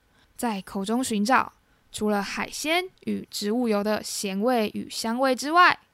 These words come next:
是不是也有淡淡的花生跟椰子味哦？说完沙茶酱的故事，我到现在还是很惊讶。以前我家冰箱打开，就有一罐牛叉牌沙茶酱，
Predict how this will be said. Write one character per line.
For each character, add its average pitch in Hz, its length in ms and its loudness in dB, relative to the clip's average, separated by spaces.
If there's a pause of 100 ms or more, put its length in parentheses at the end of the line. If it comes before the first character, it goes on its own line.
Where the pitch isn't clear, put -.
(120)
是 - 180 -4
不 349 120 0
是 320 420 2 (220)
也 220 180 0
有 214 240 2 (100)
淡 214 320 2
淡 214 140 0
的 208 80 -2
花 262 240 4
生 349 340 2 (200)
跟 214 380 0
椰 202 300 -4
子 208 140 -6
味 233 300 6
哦？ 240 220 6 (680)
说 403 180 4
完 320 360 6
沙 220 280 0
茶 208 180 -4
酱 240 200 -4
的 226 80 -2
故 320 180 0
事， 247 400 0 (400)
我 202 140 -4
到 208 120 0
现 294 280 -2
在 240 400 2
还 190 360 -8
是 220 160 -4
很 220 220 -6
惊 170 220 -10
讶。 190 120 -6 (920)
以 269 120 -4
前 269 500 2
我 214 140 0
家 226 160 -2
冰 285 180 -6
箱 330 180 -2
打 294 140 -4
开， 202 420 -4 (320)
就 277 240 2
有 202 160 0
一 202 60 -2
罐 208 320 2 (100)
牛 220 240 0
叉 269 320 4
牌 220 240 -6
沙 196 220 -6
茶 - 220 -10
酱， - 200 -6